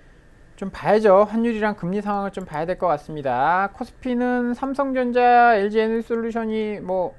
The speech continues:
보합으로 출발을 하고 있어요. 어제 뭐 워낙에 많이, 어, 하락을 한, 음, 증시라서 오늘은 좀 눈치 보기를 하고 있는 것 같습니다. 삼성전자도 오늘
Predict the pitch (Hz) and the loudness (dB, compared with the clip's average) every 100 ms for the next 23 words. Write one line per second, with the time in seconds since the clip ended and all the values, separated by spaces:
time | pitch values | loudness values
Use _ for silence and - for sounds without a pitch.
0 | - 202 220 220 - - - - 180 185 | -4 4 4 2 -14 -20 -20 -16 -10 -10
1 | - 202 202 190 214 214 - 165 151 143 | -8 -4 -2 -2 -4 -6 -4 -4 -2 -4
2 | 202 175 165 110 143 196 190 180 135 - | -6 -8 -8 -6 -6 -4 -2 -4 -4 -10
3 | 143 131 156 156 135 - - - _ - | -14 -14 -12 -14 -14 -18 -20 -20 _ -20
4 | - - 120 - 185 180 165 180 170 120 | -18 -18 -18 -8 -6 -4 -4 -6 -8 -12
5 | - - - - 123 117 110 104 - - | -16 -20 -20 -20 -18 -16 -18 -20 -20 -20
6 | - - - - - 170 170 180 131 185 | -20 -20 -20 -18 -10 -8 -2 0 0 -2
7 | 131 95 - - - - 151 170 180 170 | -6 -10 -20 -20 -20 -12 -8 -6 -6 -8
8 | 160 131 151 185 165 147 139 185 185 143 | -8 -8 -8 -8 -8 -6 -8 -8 -8 -8
9 | 127 135 98 117 104 110 202 233 226 220 | -8 -8 -8 -10 -14 -10 -8 -6 -6 -4
10 | 208 202 190 170 185 | -4 -4 -6 -6 -8